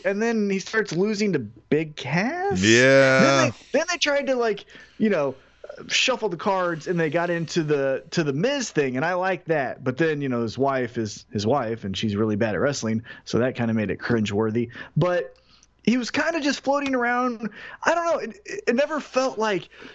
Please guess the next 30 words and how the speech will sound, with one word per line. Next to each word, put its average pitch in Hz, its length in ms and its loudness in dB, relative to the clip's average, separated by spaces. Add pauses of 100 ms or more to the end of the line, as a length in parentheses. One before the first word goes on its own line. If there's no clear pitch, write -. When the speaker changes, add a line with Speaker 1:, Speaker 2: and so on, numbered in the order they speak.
(140)
Speaker 1:
"Guys, 170 380 0 (240)
you 214 100 2
know, 180 100 0
this 160 160 -2
was 214 80 12
Speaker 2:
Daniel 175 200 6
Speaker 1:
the 196 80 6
Speaker 2:
Bryan 202 340 10
Speaker 1:
good 139 60 8
Speaker 2:
is - 60 4
Speaker 1:
guy, - 80 4
Speaker 2:
back, 107 380 10
Speaker 1:
and 117 100 2
Speaker 2:
right. 117 180 8
Speaker 1:
he's 185 120 0
back." 220 600 0
Yeah, 214 160 0
it 185 140 -2
just 262 200 -6
kinda 247 220 0
felt 233 160 0
like, 214 160 0
"Oh, 285 120 0
there's 277 180 -4
Daniel 262 240 0
Bryan. 262 600 0
He's 175 160 -2
kinda 214 760 2
right 247 260 0
there." 269 240 0